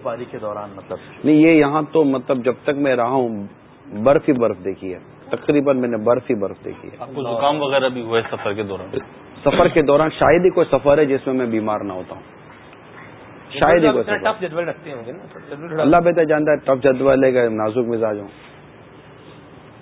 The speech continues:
Speaker 3: اچھا، ویسے آپ نے ابھی یہ سوال آیا، اس کے جواب میں آپ نے بتایا تھا اتنے ممالک میں آپ جا چکے ہیں، ایک ذہن ہوتا ہے کہ اگر موقع مل جائے اور یہ ہو جائے اور وہ ہو جائے،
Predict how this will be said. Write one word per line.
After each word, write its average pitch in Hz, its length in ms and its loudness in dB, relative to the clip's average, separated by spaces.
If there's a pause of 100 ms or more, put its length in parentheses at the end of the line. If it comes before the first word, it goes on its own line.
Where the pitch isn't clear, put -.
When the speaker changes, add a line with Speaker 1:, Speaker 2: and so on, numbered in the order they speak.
(720)
Speaker 3:
اچھا، 139 120 -2
ویسے 120 200 -4
آپ 127 240 2
نے 135 140 2
ابھی 127 340 2 (100)
یہ 120 140 -2 (100)
سوال 113 280 4
آیا، 117 160 8
اس 117 140 0
کے 123 80 -2
جواب 110 300 2
میں 120 140 -2
آپ 113 100 -2
نے 117 80 -4
بتایا 107 280 -2
تھا 113 120 -4 (100)
اتنے 139 420 -4
ممالک 117 480 -2
میں 120 100 -4
آپ 110 160 -4
جا 101 140 -2
چکے 90 300 -14
ہیں، 90 60 -10 (500)
ایک 135 240 2
ذہن 135 240 0
ہوتا 131 240 2
ہے 127 80 4
کہ 123 80 -2
اگر 120 180 0
موقع 110 380 -2
مل 107 260 -4
جائے 110 240 2
اور 107 140 -2
یہ 110 200 -4
ہو 110 140 -4
جائے 110 240 0
اور 104 100 -2
وہ 110 240 -4
ہو 110 80 -6
جائے، 107 260 0